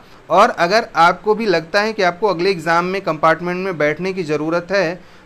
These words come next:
तो इन लोगों के बहकावे में मत आइए, अपना एग्जाम की तैयारी शुरू कर दीजिए अभी से,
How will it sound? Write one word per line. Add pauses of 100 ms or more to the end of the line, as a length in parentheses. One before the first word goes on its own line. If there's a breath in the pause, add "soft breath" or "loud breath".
तो
इन
लोगों
के
बहकावे
में
मत
आइए, (260 loud breath)
अपना
एग्जाम
की
तैयारी
शुरू
कर
दीजिए
अभी
से,